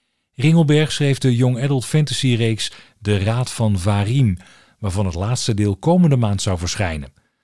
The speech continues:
Valentijn Ringelberg is tweeëndertig jaar geworden. De Astrid Lindgren Memorial Award tweeduizend drieëntwintig gaat naar de Amerikaanse young adult auteur Laurie Halse Anderson. Drie van haar boeken verschenen in het Nederlands: Zwijg als het graf,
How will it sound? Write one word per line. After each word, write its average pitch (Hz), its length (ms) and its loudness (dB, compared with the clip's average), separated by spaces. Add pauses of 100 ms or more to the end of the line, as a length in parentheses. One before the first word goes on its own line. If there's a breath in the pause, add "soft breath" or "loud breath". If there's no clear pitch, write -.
(360)
Valentijn 101 560 -2 (100)
Ringelberg 107 540 -2
is - 360 -6
tweeëndertig 120 640 0
jaar 90 240 -2
geworden. 78 440 -6 (600)
De 113 140 -4
Astrid 156 420 0
Lindgren 139 500 0
Memorial 127 680 2
Award 110 280 2
tweeduizend 107 500 0
drieëntwintig 139 840 0
gaat 139 260 -6
naar 120 160 -2
de 113 180 0
Amerikaanse 117 880 -2
young 120 400 -2
adult 135 260 -2
auteur 113 560 -2
Laurie 127 500 0
Halse 113 440 -2
Anderson. 120 560 -2 (460 soft breath)
Drie 127 380 0
van 165 140 2
haar 120 180 2
boeken 139 260 -2
verschenen 120 400 0
in 104 80 0
het 87 100 -4
Nederlands: 127 600 -2
Zwijg 107 480 -4
als 87 100 -8
het 85 120 -10
graf, 139 420 -2